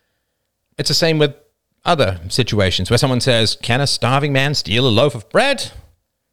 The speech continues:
If you say yes, then you agree that life is more important than property, which led to the welfare states of the old world.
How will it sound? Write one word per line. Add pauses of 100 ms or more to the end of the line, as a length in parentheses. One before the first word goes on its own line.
(140)
If
you
say
yes,
then
you
agree
that
life
is
more
important
than
property, (320)
which
led
to
the
welfare
states
of
the
old
world.